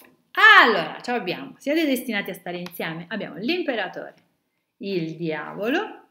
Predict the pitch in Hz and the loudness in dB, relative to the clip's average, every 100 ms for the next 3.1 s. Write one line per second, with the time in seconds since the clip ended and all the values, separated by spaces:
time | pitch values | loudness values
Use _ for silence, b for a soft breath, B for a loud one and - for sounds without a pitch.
0 | _ _ _ - 339 269 208 190 - - | _ _ _ 0 2 4 2 -2 -10 -10
1 | 160 156 170 - 262 269 - 370 330 269 | -10 -8 -10 -4 -4 -4 -6 -6 -2 -2
2 | 262 208 170 175 - - 165 160 175 175 | -2 -8 -8 -10 -10 -10 -10 -8 -8 -8
3 | 175 | -10